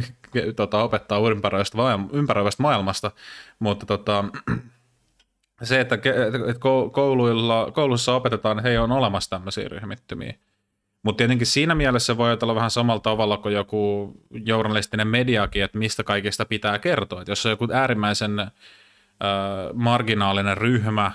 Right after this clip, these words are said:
jolla ei ole melkein mitään vaikutusta yhteiskunnassa ja muuta, niin sit se on tietenkin aika kysymysmerkki pyytää semmoista selittää niitä asioista. Mut toki, jos se taas kerran on jollakin tavalla siinä joku sivistyksellinen pointti, että se on hyvä tietää tai se auttaa ymmärtää jotain ilmiötä tai,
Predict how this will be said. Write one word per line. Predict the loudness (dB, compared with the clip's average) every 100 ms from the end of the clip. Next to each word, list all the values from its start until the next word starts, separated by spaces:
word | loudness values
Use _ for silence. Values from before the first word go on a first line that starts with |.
| -6
jolla | -4 -2 0
ei | 0
ole | 0
melkein | 0 -2 -2
mitään | 0 0 0
vaikutusta | 0 0 -2 -6 -4 -4
yhteiskunnassa | -4 -4 -4 -4 -6 -6 -4
ja |
muuta, | -4 -4 -4 -4
niin | -4
sit | -4
se | -4
on | 0
tietenkin | 0 0
aika | 0 0
kysymysmerkki | 0 0 -2 -2 -6 -6
pyytää | -4 -4 -2 -4
semmoista | -2 -2 -4 -8
selittää | -4 -4 -4 -4 -6
niitä | -4 -8 -8
asioista. | -6 -8 -6 -6
Mut | -2
toki, | -2 2 0
jos | 0 -2
se |
taas | 0 0 0
kerran | 0 0 -2
on | -2
jollakin | 0 -2 -4
tavalla | -6 -4
siinä | -2 -4
joku | -4 -2
sivistyksellinen | -2 -2 -4 -6 -4 -4 -2
pointti, | 0 0 -2 -4
että | -4
se | -4
on | -2
hyvä | -4 -2
tietää | -2 0 -2 -4
tai | -2 -2
se | -2
auttaa | -2 -2 0
ymmärtää | 0 -2 -2 -4
jotain | -2 -2
ilmiötä | -2 -4 -6 -6
tai, | -6 -6